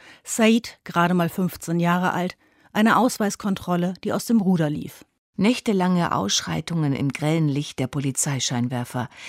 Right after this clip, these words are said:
Speaker 2: im Blitzlichtgewitter der Kameras und im Schein der in Flammen stehenden Barrikaden. Die Leute aus dem Viertel fordern Gerechtigkeit. Sie glauben an die Republik. Sie scharen sich um die Familie von Said. Sie berufen sich auf die schöne Marion,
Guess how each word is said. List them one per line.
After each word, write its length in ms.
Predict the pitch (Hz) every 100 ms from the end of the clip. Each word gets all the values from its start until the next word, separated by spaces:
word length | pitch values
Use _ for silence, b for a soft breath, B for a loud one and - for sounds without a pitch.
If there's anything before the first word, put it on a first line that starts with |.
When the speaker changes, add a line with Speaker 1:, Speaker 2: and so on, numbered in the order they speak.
| B
Speaker 2:
im 180 | - 180
Blitzlichtgewitter 920 | 170 233 - 185 - 175 156 180 202 170
der 120 | 151
Kameras 640 | - 175 180 147 135 135
und 160 | - 143
im 120 | 147
Schein 360 | - 170 180 175
der 140 | 156
in 80 | 127
Flammen 380 | - 165 151 143
stehenden 420 | - 147 143 135
Barrikaden. 640 | 139 139 135 151 139 127 - _ B B B B -
Die 60 |
Leute 340 | 190 226 247 196
aus 160 | 190
dem 140 | - 185
Viertel 400 | 220 214 202 185
fordern 480 | - 202 202 190
Gerechtigkeit. 880 | 185 175 220 - 127 - - - - b b b
Sie 140 | -
glauben 400 | 151 165 170 175
an 80 | 147
die 120 | 139
Republik. 600 | 127 131 127 - - - - _
Sie 220 | - 185
scharen 400 | 175 208 214 226
sich 240 | 208 190 -
um 100 | 175
die 120 | 160
Familie 460 | - 151 185 208 202
von 180 | 185
Said. 520 | 185 - 180 165 - - _ _ _ -
Sie 180 | 170 202
berufen 480 | 196 214 285 -
sich 240 | 208 208 -
auf 80 | -
die 120 | 190
schöne 260 | - 220
Marion, 520 | 202 202 202 208 175